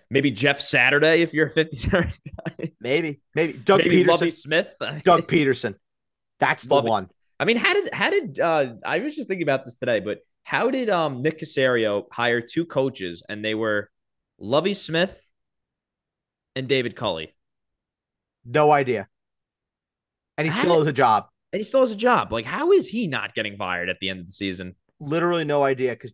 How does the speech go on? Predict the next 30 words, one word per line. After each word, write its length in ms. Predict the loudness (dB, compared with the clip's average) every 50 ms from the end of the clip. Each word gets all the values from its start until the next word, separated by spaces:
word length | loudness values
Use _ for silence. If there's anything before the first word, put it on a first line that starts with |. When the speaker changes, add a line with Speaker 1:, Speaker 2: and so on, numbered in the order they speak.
| _
Speaker 2:
G 160 | -10 -6 -2 0
Ms, 260 | 0 0 0 -4 -10 -18
G 300 | -16 -10 -6 -2 0 2 2
Ms 140 | 0 -2 -6 -4
only 280 | -4 -2 -2 0 0 0
have 120 | 0 0
the 60 | -2
luxury 400 | -2 -2 -2 -2 -2 -2 0 0
of 100 | 0 0
picking 280 | -2 -8 -8 -8 -10 -14
a 40 | -12
coach 400 | -8 0 2 2 2 2 0 -4
usually 400 | -4 -4 -2 -2 -2 -2 -2 -2
once. 600 | -4 -4 -6 -6 -6 -6 -10 -14 -16 -16 -18 _ _ -4
Speaker 1:
And 80 | -2 0
he's 180 | 2 2 2 4
getting 240 | 4 2 2 2 0
three 320 | -4 -2 2 2 2 2
cracks 420 | 2 2 2 2 2 0 -2 -2
at 200 | -4 -4 -4 -4
it. 140 | -6 -10 -12 _ _ _ _ _ _ _ _ -2
Speaker 2:
Yep. 240 | 2 2 2 2 0 _ _ _ _ _ _ _ _ _ _ _ _ _ _ _ _ _ _ _ _ _ _ _ _ _ _ _ _ _ _ _ _ _ _ _ _ _ _ -2
It 80 | 2 4
makes 200 | 4 4 2 0 _ _ -4
absolutely 560 | 0 0 0 0 0 -2 -2 -2 -2 0 0
no 120 | 0 -2 -2
sense 320 | 0 -2 -2 -2 -4 -10
to 80 | -10 -10
me. 100 | -10 -10 _ _ _ _ _ _ _ _ _ _ -8
Speaker 1:
None. 260 | -4 -4 -4 -4 -6